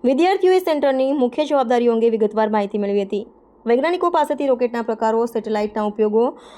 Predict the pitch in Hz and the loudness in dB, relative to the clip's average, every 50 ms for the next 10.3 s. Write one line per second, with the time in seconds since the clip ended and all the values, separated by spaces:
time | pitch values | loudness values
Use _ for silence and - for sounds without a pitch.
0 | - - _ 240 254 277 294 302 285 359 359 370 359 311 285 277 285 277 285 285 | -20 -6 _ 2 2 2 2 0 0 0 -2 0 0 0 0 0 0 -2 -2 -2
1 | 285 285 247 240 240 240 233 226 233 285 294 311 302 330 320 302 269 247 247 254 | -2 -2 0 0 2 2 2 2 2 0 0 0 0 -2 0 0 0 0 0 -2
2 | 247 247 233 220 220 226 226 226 226 220 214 214 240 233 226 269 320 359 330 262 | -2 0 -2 -2 0 0 0 2 0 0 -2 0 -2 0 0 0 -2 0 0 2
3 | 233 226 226 214 208 208 208 226 220 214 208 202 208 208 208 - 240 262 392 - | 2 2 2 2 0 0 0 -2 -2 0 0 0 0 0 0 -2 -4 -4 -4 -8
4 | - - - - - - - _ - 311 320 359 359 415 427 403 370 339 - 330 | -10 -20 -20 -20 -20 -20 -20 _ -2 0 0 2 2 2 2 2 2 0 -2 -4
5 | 311 311 277 269 262 254 247 254 240 240 233 233 226 247 240 226 220 226 226 220 | -2 0 0 2 2 2 2 2 4 4 2 2 2 2 2 2 2 0 0 0
6 | 214 214 214 226 226 226 226 220 226 254 277 302 302 294 - 311 294 - 277 247 | -2 -2 -2 -2 0 0 0 0 0 0 0 -2 -4 -4 -6 -8 -6 -4 -4 -4
7 | 233 - 233 220 214 214 262 285 - - 330 311 320 320 311 311 - 269 233 226 | -2 -2 -2 -2 2 0 0 0 0 -4 -4 -4 -2 -4 -6 -2 0 0 0 2
8 | 220 220 226 226 220 233 196 220 208 196 196 - 269 277 294 285 302 285 254 254 | 0 0 0 0 -2 -2 0 0 0 0 -2 -2 -4 -4 -4 -4 -4 -4 -4 -2
9 | 226 226 214 - 233 220 220 220 254 302 403 - - - - - - - - 254 | -4 -4 -4 -4 -4 -4 -4 -4 -4 -6 -8 -12 -20 -20 -20 -20 -20 -4 0 0
10 | 294 269 - 359 370 381 | 0 0 0 0 0 0